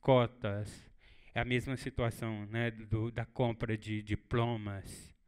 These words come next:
né, dos, né, daqueles que sempre estiveram na, ocupando,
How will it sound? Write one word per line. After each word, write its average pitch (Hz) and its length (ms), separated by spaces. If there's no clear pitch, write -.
né, 110 340
dos, 107 920
né, 120 260
daqueles 156 420
que 156 100
sempre 156 400
estiveram 127 680
na, 120 440
ocupando, 120 920